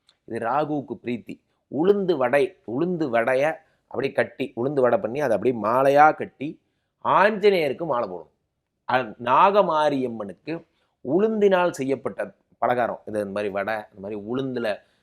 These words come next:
உளுந்துல செய்யப்பட்ட உருண்டை, இனிப்பு, அதெல்லாம் பண்ணி என்ன, நாக மாரியம்மனுக்கு, புத்து கோயில்ல இருக்க நாக மாரியம்மனுக்கு தானமா தரணும். அதே மாதிரி உங்களுக்கு இந்த பாம்பு ஆட்டிலாம் இருக்காங்க, பாம்பாட்டி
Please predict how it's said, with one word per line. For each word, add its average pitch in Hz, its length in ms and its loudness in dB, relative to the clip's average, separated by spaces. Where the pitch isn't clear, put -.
உளுந்துல 143 320 -2
செய்யப்பட்ட 107 480 -4
உருண்டை, 113 580 0
இனிப்பு, 117 600 -6
அதெல்லாம் 139 400 -2
பண்ணி 139 280 -4
என்ன, 123 340 -6
நாக 151 540 2
மாரியம்மனுக்கு, 123 760 -4
புத்து 123 240 -10
கோயில்ல 120 300 0
இருக்க 98 240 -8
நாக 120 280 -6
மாரியம்மனுக்கு 95 680 -10
தானமா 101 340 -4
தரணும். - 280 -14
அதே 175 260 0
மாதிரி 160 440 0
உங்களுக்கு 123 520 -2
இந்த 101 200 -10
பாம்பு 170 460 2
ஆட்டிலாம் 127 380 2
இருக்காங்க, 95 400 -8
பாம்பாட்டி 110 640 -2